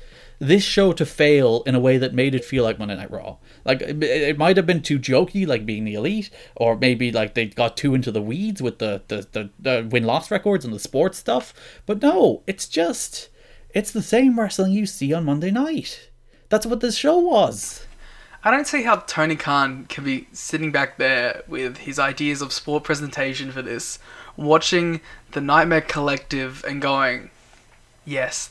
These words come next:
Speaker 2: this is what I had envisioned."
Speaker 1: This is what I pumped hundreds of millions of dollars into to create.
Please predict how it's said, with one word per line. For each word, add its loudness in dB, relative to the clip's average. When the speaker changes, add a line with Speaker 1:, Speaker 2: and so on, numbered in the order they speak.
Speaker 2:
this 0
is -4
what 2
I 8
had 2
envisioned." -8
Speaker 1:
This -2
is -4
what 2
I 0
pumped -6
hundreds -2
of -2
millions -4
of -8
dollars -6
into -12
to -10
create. -12